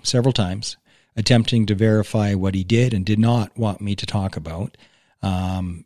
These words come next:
I, he didn't get back to me. So I had offered him, it's like, "Look, what, how about I write down what I'm gonna say, then you just give me a thumbs up or thumbs down,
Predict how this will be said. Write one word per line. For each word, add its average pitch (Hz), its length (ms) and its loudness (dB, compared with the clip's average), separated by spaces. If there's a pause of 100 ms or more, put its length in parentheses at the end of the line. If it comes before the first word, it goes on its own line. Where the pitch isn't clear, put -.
(140)
I, 92 340 -8 (1080)
he 107 160 -2
didn't 123 220 4
get 110 160 0
back 107 220 -4
to - 80 -8
me. - 180 -20 (520)
So 92 520 -2
I 107 140 0
had 104 140 -2
offered 104 360 -2
him, 101 220 0
it's 98 100 -2
like, - 160 -12
"Look, 151 200 0
what, 120 320 0
how - 140 0
about 151 320 6
I 104 640 2 (280)
write 120 280 0
down 127 180 4
what 131 80 4
I'm 135 120 4
gonna 147 180 4
say, 90 260 2
then 107 160 4
you 110 80 4
just - 140 -2
give 110 160 0
me 110 100 4
a 98 60 0
thumbs 104 280 0
up 101 160 -4
or 110 60 -2
thumbs 92 300 -4
down, 107 440 -2